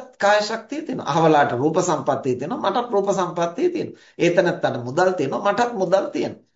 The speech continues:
ඉතින් මේ විදිහට තියෙන දේවල් සංසන්දනය කරලා අපිට බලලා, අ, ඒ පිළිබඳව යම්කිසි අදහසක් ඇති කරගන්නවා නම් ඒකට කියනවා යථාව මානය.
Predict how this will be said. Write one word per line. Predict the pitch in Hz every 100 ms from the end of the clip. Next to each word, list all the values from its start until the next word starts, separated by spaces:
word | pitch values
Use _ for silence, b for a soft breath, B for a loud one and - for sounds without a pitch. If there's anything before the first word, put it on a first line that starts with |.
| _ _ _
ඉතින් | 156 175
මේ | 151 190
විදිහට | 311 359 254 247 - -
තියෙන | 180 285 370
දේවල් | 349 196 147 120 - _ _
සංසන්දනය | - 160 151 - 135 131 127 123
කරලා | 131 127 123 -
අපිට | - 117 120 117 - _ _ _ _ _ -
බලලා, | 127 131 139 151 202 - - _ _ -
අ, | - 170 160 -
ඒ | 160
පිළිබඳව | 175 185 175 165 160 156 156
යම්කිසි | 147 147 - 147 143
අදහසක් | 135 143 151 156 156 147
ඇති | 120 -
කරගන්නවා | 131 143 135 131 135 175
නම් | 262 254
ඒකට | - 156 147
කියනවා | 156 165 285 359 - 113 117
යථාව | 139 143 - - 175 175 190 208 196
මානය. | 139 135 113 87